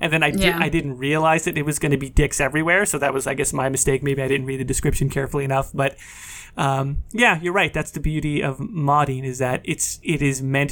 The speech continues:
Speaker 1: to be, um, you know, you pick and choose what you want.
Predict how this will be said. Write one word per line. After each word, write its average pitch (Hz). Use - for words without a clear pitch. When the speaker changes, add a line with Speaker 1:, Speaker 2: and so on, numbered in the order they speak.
Speaker 1:
to 151
be, 143
um, 135
you 202
know, 156
you 165
pick 175
and 160
choose 175
what 175
you 160
want. 196